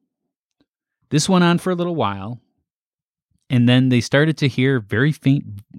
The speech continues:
a very faint voice, almost like a whisper. And they, they said it was, like, older women. It was not loud enough to un-, understand, um, but it sounded like women singing hymns.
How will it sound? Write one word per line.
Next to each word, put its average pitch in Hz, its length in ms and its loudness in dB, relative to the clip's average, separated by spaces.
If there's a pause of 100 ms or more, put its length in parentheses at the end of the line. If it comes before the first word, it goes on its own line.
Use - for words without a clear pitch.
(140)
a 113 120 -14
very 127 280 0
faint 139 340 0
voice, 101 640 -4 (1000)
almost 156 360 2
like 170 120 0
a 110 60 0
whisper. 101 640 -4 (800)
And 131 240 0
they, 139 240 2 (420)
they 135 140 2
said 170 240 0
it 170 80 0
was, 127 220 -2
like, 113 280 0 (120)
older 135 320 -4
women. 101 560 -8 (1300)
It 127 80 0
was 120 180 2
not 135 240 4
loud 143 200 0
enough 139 240 0
to 135 120 -6
un-, 131 200 -2
understand, 107 680 -4 (880)
um, 107 280 -2
but 113 180 0
it 110 100 -4
sounded 120 360 2
like 127 180 0
women 104 340 0
singing 117 380 0
hymns. 170 480 -6